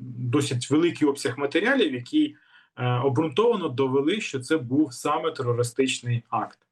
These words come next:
Тобто атака не військового об'єкту, просто терористична атака підкреслено цивільного об'єкту з метою залякування, е, ну і загалом, е, для того, щоб нести страх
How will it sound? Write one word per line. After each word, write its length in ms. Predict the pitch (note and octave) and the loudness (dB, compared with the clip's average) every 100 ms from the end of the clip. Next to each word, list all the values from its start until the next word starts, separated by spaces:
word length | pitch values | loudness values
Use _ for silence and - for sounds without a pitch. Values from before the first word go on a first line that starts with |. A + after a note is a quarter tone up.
| _ _ _ | _ _ _
Тобто 280 | B2 B2 C3+ | -2 0 0
атака 720 | C#3 B2+ G3 A3 G#3 G#3 - _ - | 0 2 2 2 0 -2 -6 _ -4
не 280 | C3+ G3+ F3+ | 0 2 2
військового 640 | D3+ - - C3+ B2+ A#2+ | 2 0 0 2 2 0
об'єкту, 640 | A#2+ C3+ G3+ A#3 - C#3+ | 0 -2 -2 -2 -2 -4
просто 540 | B2+ G#3 C4 - G3 - _ _ _ | 0 2 2 0 -6 -6 _ _ _
терористична 800 | D3+ C#3 D3 B2 G#3+ G#3 D3+ C3+ | 0 2 0 0 -2 -2 -4 -2
атака 600 | C3+ C#3 F3 F3+ D#3+ B2+ | 0 2 2 2 -4 -4
підкреслено 800 | - C3+ - C#3+ D#3 D#3 D#3 D3 | -4 -2 2 2 2 0 -2 -2
цивільного 800 | B2 C3+ B2+ C3 B2 A#2 G#2+ - | -2 0 2 2 0 -4 -8 -8
об'єкту 540 | A#2+ B2+ G#3+ A3+ D#3+ C3 | -8 0 0 0 -6 -4
з 100 | B2+ | 0
метою 540 | C#3 C3 E3 D#3+ D3+ - | 0 2 2 2 0 -4
залякування, 960 | B2 B2 C3+ D#3 D#3+ C#3+ C#3+ C#3+ C#3+ - _ _ _ _ _ _ _ | -4 0 2 0 0 -2 -4 -8 -12 -12 _ _ _ _ _ _ _
е, 380 | B2+ B2+ D3 B2 | 0 2 2 2
ну 180 | E3 D#3+ | 2 2
і 40 | |
загалом, 720 | B2+ C3+ C#3 D#3+ F3+ D#3+ B2 | 4 2 2 2 2 0 -4
е, 360 | B2+ B2 A#2 A#2 | 0 2 2 0
для 100 | A#2+ | -2
того, 200 | C#3 E3 | 0 0
щоб 200 | - A#2+ | 0 -2
нести 300 | C3 B2 C3 | -2 0 -2
страх 500 | B2+ C3+ D3+ E3+ | -2 0 2 2